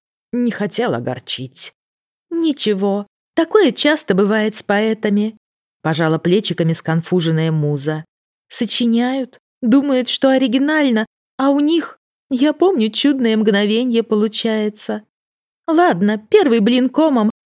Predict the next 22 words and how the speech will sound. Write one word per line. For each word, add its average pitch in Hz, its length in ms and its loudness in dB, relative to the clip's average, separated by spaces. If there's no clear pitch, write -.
зато 339 300 2
ясно, 247 540 0
богиня 214 400 4
Мнемосина 214 680 2
одарила 220 440 4
вас 262 220 0
отличной 262 520 0
памятью. 202 640 0
Для 190 160 4
избранника 175 640 0
муз 190 380 0
это 196 240 0
хорошо. 294 680 -2
Однако 294 640 -2
мне 220 260 2
по-прежнему 214 720 2
нужно 190 320 4
доказать, 185 680 -2
что - 220 0
я 226 280 2
ваша 240 440 -2
муза». 185 640 -2